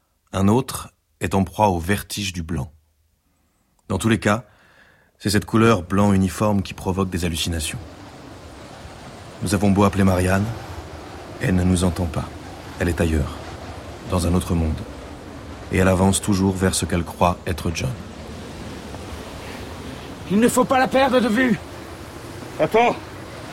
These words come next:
Speaker 3: J'ai une idée.
Speaker 2: Pour un instant d'inattention, on risque de la perdre. Chaque seconde est précieuse. Pour John d'abord. Nous étions quatre et nous risquons de ne rentrer qu'à deux, si on arrive à rentrer.
Speaker 3: Regarde.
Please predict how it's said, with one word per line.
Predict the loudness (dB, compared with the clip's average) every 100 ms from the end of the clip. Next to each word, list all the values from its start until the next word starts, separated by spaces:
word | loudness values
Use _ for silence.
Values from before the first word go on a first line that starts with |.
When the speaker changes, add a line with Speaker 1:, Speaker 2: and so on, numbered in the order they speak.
| -14 -14 -12 -12 -12 -14 -14 -14 -14 -10 -2
Speaker 3:
J'ai | 2
une | 4
idée. | 4 2 0 -8 -14 -6
Speaker 2:
Pour | 0 4
un | 6
instant | 4 6 6
d'inattention, | 8 6 6 6 6 8 6 6 0 -2
on | 2
risque | 4 2 4
de | 6
la | 6 6
perdre. | 4 2 0
Chaque | 0 0 0
seconde | 0 2 4 4
est |
précieuse. | 6 4 6 6 6 4 -12 -14 4
Pour | 4 4
John | 6 6 6
d'abord. | 2 4 2 0 -12 -14 -10 -6 -6 -8 -14 -10 -2
Nous | 0
étions | 0 0 0
quatre | 4 2 0 -14 -14 -14 -10 -2
et |
nous | 4
risquons | 4 2 2 2
de |
ne | 4
rentrer | 2 4 2
qu'à | 2 4
deux, | 6 4 0 -4
si |
on | 2
arrive | 4 4 4
à | 4
rentrer. | 2 0 0 0 -6 -12 -4
Speaker 3:
Regarde. | 0 2 0